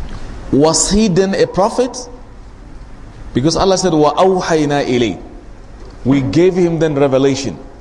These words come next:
Did he become a prophet then? Or be, or he became a prophet later?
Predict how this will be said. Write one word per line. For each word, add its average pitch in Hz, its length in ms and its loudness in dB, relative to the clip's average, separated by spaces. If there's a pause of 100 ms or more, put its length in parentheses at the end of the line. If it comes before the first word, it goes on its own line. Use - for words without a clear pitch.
(1080)
Did 139 160 4
he 180 240 4
become 180 340 0
a 165 80 2
prophet 175 380 0
then? 220 260 0 (1400)
Or 151 120 4
be, 160 180 2
or 180 200 4
he 170 80 4
became 202 300 2
a 247 60 2
prophet 185 420 -2
later? 151 500 2